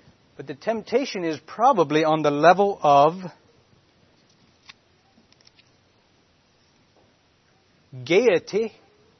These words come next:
versus sobriety. Gaiety versus sobriety.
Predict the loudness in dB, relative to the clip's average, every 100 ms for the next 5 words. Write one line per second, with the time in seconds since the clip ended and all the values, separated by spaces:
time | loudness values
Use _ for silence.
0 | _ _ _ _ _ _ -14 -4 -4 -4
1 | -12 -14 -14 -14 -8 -6 -6 -8 _ -20
2 | -20 _ _ _ _ _ _ _ _ _
3 | _ _ _ _ _ -12 0 2 4 2
4 | 0 -6 -2 -4 -4 -12 -8 -6 2 4
5 | 4 0 -8 -20 -20